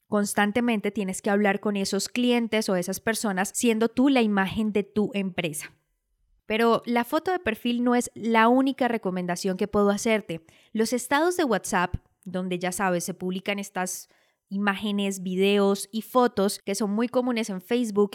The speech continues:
Instagram y muy populares además, es también importante que tengas claro qué publicas,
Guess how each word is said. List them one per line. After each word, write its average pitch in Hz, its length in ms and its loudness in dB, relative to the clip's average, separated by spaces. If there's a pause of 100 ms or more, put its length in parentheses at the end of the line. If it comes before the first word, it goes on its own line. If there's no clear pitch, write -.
Instagram 202 720 0
y 208 100 -2
muy 214 300 2
populares 196 560 2
además, 233 480 0 (280)
es 254 200 -2
también 269 420 0
importante 214 640 -2 (120)
que 226 120 -2
tengas 220 320 -4
claro 233 400 0 (180)
qué 262 220 6
publicas, 240 760 0